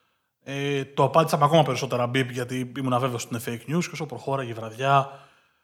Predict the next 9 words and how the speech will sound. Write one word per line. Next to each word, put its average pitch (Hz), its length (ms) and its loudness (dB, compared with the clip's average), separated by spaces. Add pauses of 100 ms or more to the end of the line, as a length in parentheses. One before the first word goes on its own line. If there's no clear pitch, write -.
(400)
και 123 260 -6
συνειδητοποιούσα 120 680 -2
ότι 107 100 -12
αυτό 113 100 -10
το 123 120 -6
πράγμα 127 180 0
δεν 123 140 -4
είναι 113 220 -4
fake 113 220 -10